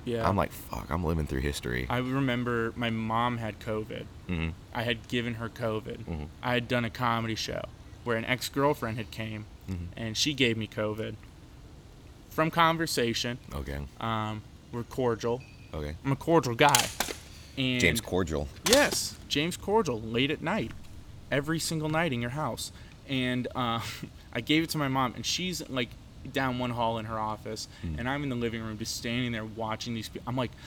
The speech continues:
Speaker 1: "They're breaking into the fucking Capitol." I'm like, "Oh my God." She's like, "Yeah, I'm s-, I think I'm on a five-second delay." <laughs> She's like, "Oh my God, they're breaking into the Capitol." I'm like, "Yeah."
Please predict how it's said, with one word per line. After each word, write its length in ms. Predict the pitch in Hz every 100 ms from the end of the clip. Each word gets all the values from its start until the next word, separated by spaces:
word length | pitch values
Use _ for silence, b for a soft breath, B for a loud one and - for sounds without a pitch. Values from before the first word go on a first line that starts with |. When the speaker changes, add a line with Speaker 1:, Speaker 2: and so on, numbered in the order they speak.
| B -
Speaker 1:
"They're 140 | 277
breaking 420 | 262 311 330 302
into 180 | 302 294
the 60 | 269
fucking 480 | - 415 269 233 226
Capitol." 420 | 277 285 269 185 B B
I'm 60 | 160
like, 140 | 160 - B
"Oh 120 | 254 320
my 180 | 277 180
God." 320 | - 285 262 170
She's 160 | 170
like, 180 | 151 123
"Yeah, 200 | 139 165
I'm 180 | 196 214
s-, 280 | - - - 85 - -
I 100 | 147
think 180 | 220 208
I'm 120 | 208
on 100 | 190
a 40 |
five-second 600 | - - 180 - 180 180
delay." 360 | 175 175 170 147 -
<laughs> 180 | - -
She's 100 | -
like, 200 | 175 -
"Oh 80 | 285
my 160 | 339 277
God, 220 | 302 339
they're 80 | 269
breaking 360 | 202 269 294 285
into 180 | 285 262
the 80 | 220
Capitol." 420 | 254 320 330 160
I'm 60 |
like, 140 | 143 151
"Yeah." 500 | 247 381 415 320